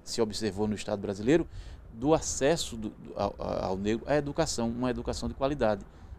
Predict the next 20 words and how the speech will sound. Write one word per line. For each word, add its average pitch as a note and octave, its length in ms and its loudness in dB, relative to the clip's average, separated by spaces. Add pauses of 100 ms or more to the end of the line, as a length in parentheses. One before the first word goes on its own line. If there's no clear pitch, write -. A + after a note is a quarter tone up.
(300)
um A2 80 -4
ensino F3+ 300 -2
de B2+ 80 0
qualidade. F#2+ 500 0 (380)
Então, E3 280 0
essa, G3 240 2
é, A#2+ 340 4
é, - 120 -2
foi - 160 0
um E3+ 100 2
avanço C#3+ 480 2 (140)
do, - 160 -8
do, F#2 140 -6
do G#2 120 -4
Executivo G2 540 -4 (460)
ao C3+ 160 10
estabelecer, G#2+ 720 0 (460)
é, G2 200 0
essas - 300 -2
cotas - 500 0